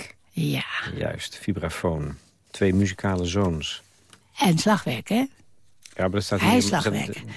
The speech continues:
Speaker 1: Hij doet het allemaal, dat kan allemaal op zo'n, op
Speaker 2: Vibrafoon
Speaker 1: zo'n
Speaker 2: is,
Speaker 1: plaat.
Speaker 2: vibrafoon is slagwerk.
Speaker 1: Ja, u heeft helemaal gelijk, maar zelfs de piano is een slagwerk.
Speaker 2: Kijk, nou gaan we, gaan we, beginnen we over de zoons en dan gaat ze opeens vouvoyeren.
Speaker 1: Ja.
Speaker 2: Kijk, zo serieus is dat onderwerp. Dat ze het
Speaker 1: Oh.
Speaker 2: opeens heel erg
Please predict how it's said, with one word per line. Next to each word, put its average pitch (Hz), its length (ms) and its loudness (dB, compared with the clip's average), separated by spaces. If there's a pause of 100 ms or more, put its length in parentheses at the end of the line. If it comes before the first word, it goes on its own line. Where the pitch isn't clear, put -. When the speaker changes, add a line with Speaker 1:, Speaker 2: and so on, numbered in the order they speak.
(100)
Speaker 1:
Hij 202 260 4
doet 190 180 2
het 185 140 0
allemaal, 180 380 2
dat 170 160 0
kan 165 220 4
allemaal 175 440 4
op 208 140 0
zo'n, - 200 0
op - 60 4 (100)
Speaker 2:
Vibrafoon - 500 2
Speaker 1:
zo'n 220 100 6
Speaker 2:
is, 123 80 2
Speaker 1:
plaat. - 140 0
Speaker 2:
vibrafoon 117 480 0
is 117 140 -6
slagwerk. 90 500 -6 (260)
Speaker 1:
Ja, 240 440 4 (200)
u 226 100 4
heeft 170 220 2
helemaal 214 280 2
gelijk, 160 340 0
maar 185 120 6
zelfs 143 220 0
de 180 80 -4
piano 196 380 0
is - 360 -8
een 143 60 -10
slagwerk. - 420 -14 (420)
Speaker 2:
Kijk, 104 160 -4
nou 120 140 -2
gaan 123 180 0
we, 113 200 -2
gaan 120 140 0
we, 117 60 -4 (380)
beginnen 117 260 2
we 113 60 6
over 104 140 2
de 104 100 2
zoons 131 380 2
en - 60 -8
dan 113 100 0
gaat 117 160 0
ze - 60 -8
opeens 117 320 0 (300)
vouvoyeren. 117 840 2
Speaker 1:
Ja. 190 80 6 (500)
Speaker 2:
Kijk, - 120 0
zo - 180 4
serieus 143 480 2
is 110 100 -4
dat 107 120 0
onderwerp. 98 560 2
Dat 104 140 -2
ze 180 80 6
het 180 100 4
Speaker 1:
Oh. - 60 4
Speaker 2:
opeens 151 300 2
heel 170 420 2
erg 214 220 2